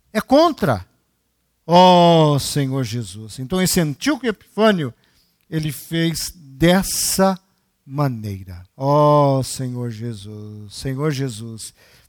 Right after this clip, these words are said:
E ele é típico o quê? Do, do anticristo. Agora, lá o Nimrod.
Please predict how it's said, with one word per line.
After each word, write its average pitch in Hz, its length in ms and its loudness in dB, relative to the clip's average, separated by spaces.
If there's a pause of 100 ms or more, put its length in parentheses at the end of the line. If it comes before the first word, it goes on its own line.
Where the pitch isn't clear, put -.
E 185 140 4
ele 202 360 6
é 180 120 2
típico - 580 -2
o 170 60 -2
quê? 147 200 0
Do, 151 380 -4 (320)
do 180 140 2
anticristo. - 680 -6 (2000)
Agora, 185 500 8
lá 185 320 6
o 190 300 2
Nimrod. 147 1200 2